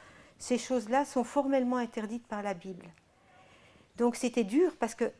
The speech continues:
même au sein de, j'espère que je ne serai pas trop longue, même au sein de, de l'hôpital, on venait nous proposer de, de le faire. Donc là, je me suis opposée fermement. Et c'est vrai que notre petit a évolué très paisiblement sur le plan psychologique.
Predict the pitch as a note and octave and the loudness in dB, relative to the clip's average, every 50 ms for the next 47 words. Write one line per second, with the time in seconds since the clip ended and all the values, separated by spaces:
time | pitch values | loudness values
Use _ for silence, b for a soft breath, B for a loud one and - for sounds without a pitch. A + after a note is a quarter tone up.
0 | _ - - - A3 A3+ C4 C#4+ D#4 D4+ C4+ A#3 - - G#3+ A3+ A3 - - - | _ -12 -6 -2 2 4 4 4 4 4 2 0 -4 -4 -2 -2 -2 -2 0 2
1 | D4 C#4 A#3+ A#3+ A#3 A3 G#3+ G#3 F#3+ - - F#3+ - - - F#3+ - - - G3+ | 4 4 4 4 2 2 0 -2 -4 -8 -10 -12 -10 -8 -8 -8 -8 -8 -12 -12
2 | F#3 - F#3+ F3 - - F#3 F3+ F3 - F3+ F3 - - F#3+ G3 A3+ C4 C#4 B3 | -10 -10 -12 -12 -10 -10 -10 -10 -6 -8 -8 -8 -6 -6 -4 -2 -2 -2 -4 -6
3 | - - - G3 A3+ A#3 A#3+ B3+ B3+ B3 B3+ - C4+ C4 B3 A3 A3 G#3+ G#3 G3 | -8 -10 -4 0 2 2 4 2 2 0 0 0 2 2 2 2 0 0 0 -2
4 | F#3+ F#3+ - B B B B B B - A3+ A3 G#3+ A3+ A3+ A#3 G#3+ - B3 C4 | -6 -8 -12 B B B B B B -2 0 2 2 2 0 -2 -4 0 0 2
5 | C#4 C4+ A#3 A3+ A#3 A3 A3 A3 A3 G#3+ - - A3+ G#3+ - A3+ G#3+ G#3 A3+ A3+ | 4 4 2 2 2 0 2 0 -2 -2 -2 -4 -4 -4 -2 -4 -2 0 0 0
6 | B3+ C4 A3+ G#3 G#3 F#3+ F3+ F3+ F3 G#3 G3+ G#3+ G3+ - - - F3 D#3 C#3+ E3+ | 0 0 -2 -4 -4 -2 -2 -2 -2 -2 -2 -2 -2 -4 -4 -4 -4 -4 -4 -8
7 | - - _ b b b b b b b b - F3+ - - A3 A3 G#3+ A3 G#3 | -16 -20 _ b b b b b b b b -16 -12 -4 -2 -2 -2 -2 -4 -6
8 | - - - G#3+ G3 - G#3+ G3+ F#3 G3+ F#3 - B3+ A#3+ A3+ A3 G#3+ F#3+ F#3+ F#3+ | -4 -4 -4 -4 -4 -2 -4 -2 -2 -2 -2 0 -2 0 2 2 0 2 2 2
9 | F#3 B3 C4+ B B B B B B B B B B B B B B G#3+ - - | 0 0 -2 B B B B B B B B B B B B B B -8 -2 0
10 | A3 G3 A3 A3+ A3+ A#3 A3+ A3 A3 - A3+ G#3+ - - - C4+ B3+ A3+ G#3+ - | 0 2 2 0 2 2 0 0 0 0 -2 -2 -2 0 4 6 6 6 6 4
11 | G#3+ G#3+ G3+ G#3 A3 G#3+ G#3+ - - C4 C4 C4 C4+ B3 A#3 A#3+ G#3 G#3 A3 A3 | 2 0 0 2 0 0 0 0 -2 -2 0 2 0 0 0 0 -2 0 -2 0
12 | A3 A3 A3+ A3+ - - G#3+ G3+ F#3+ - G#3+ G3+ G3 - - G#3 - G#3+ F#3+ F#3+ | 0 -2 -2 -4 -4 -4 -4 -4 -4 -4 -6 -6 -6 -8 -14 -10 -6 -4 -4 -4
13 | F#3+ - - B3+ C#4+ - - - | -4 -4 -4 -6 -6 -6 -10 -20